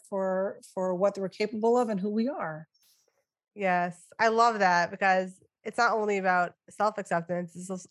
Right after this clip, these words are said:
Speaker 2: it's also about accepting everyone else.
Speaker 1: And I struggle with that too. I mean, I'm, I'm, I'm,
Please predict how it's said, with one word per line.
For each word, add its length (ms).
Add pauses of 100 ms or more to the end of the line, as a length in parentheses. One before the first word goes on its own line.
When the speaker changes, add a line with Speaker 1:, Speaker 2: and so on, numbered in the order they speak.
Speaker 2:
it's 80
also 160
about 320
accepting 500
everyone 320
else. 500 (380)
Speaker 1:
And 140
I 80
struggle 400
with 120
that 180
too. 420
I 60
mean, 320 (280)
I'm, 320
I'm, 200
I'm, 200